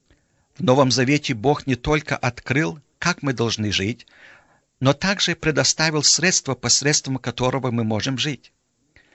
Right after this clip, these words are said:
Примете ли вы обеспечение во Христе сегодня? Несете ли вы тяжелое бремя греха?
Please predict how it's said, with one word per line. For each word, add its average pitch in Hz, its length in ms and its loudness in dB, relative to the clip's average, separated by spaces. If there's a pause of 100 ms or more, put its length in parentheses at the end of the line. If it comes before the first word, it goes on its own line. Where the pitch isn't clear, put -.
(480)
Примете 147 480 2
ли 156 140 -2
вы 160 280 -2
обеспечение 135 960 0
во 135 120 -6
Христе 131 520 -4
сегодня? 98 560 -4 (920)
Несете 143 500 2
ли 131 100 -2
вы 135 180 -2
тяжелое 135 520 0
бремя 120 380 0
греха? 113 440 -4